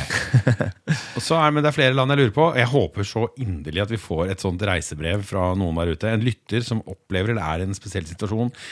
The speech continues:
Speaker 2: i da enten, og her er dette alle land hvor vi har lyttere, Myanmar, Kenya, Mosambik, Qatar,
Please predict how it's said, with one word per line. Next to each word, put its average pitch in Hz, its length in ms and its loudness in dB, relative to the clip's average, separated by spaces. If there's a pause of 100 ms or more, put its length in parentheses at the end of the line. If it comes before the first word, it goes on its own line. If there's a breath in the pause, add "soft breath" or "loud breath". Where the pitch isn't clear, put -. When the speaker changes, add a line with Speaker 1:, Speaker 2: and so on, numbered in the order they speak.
(220 loud breath)
Speaker 2:
i 101 80 -2
da 101 220 4 (100)
enten, 101 380 -2 (420)
og 95 140 0
her 107 180 0
er 85 160 -6
dette 87 160 -6
alle 113 240 0
land 117 380 0
hvor 104 160 0
vi 101 80 2
har 104 100 2
lyttere, 107 300 -2 (380)
Myanmar, 110 760 2 (140)
Kenya, 120 560 0 (500 soft breath)
Mosambik, 131 840 0 (480)
Qatar, - 500 -2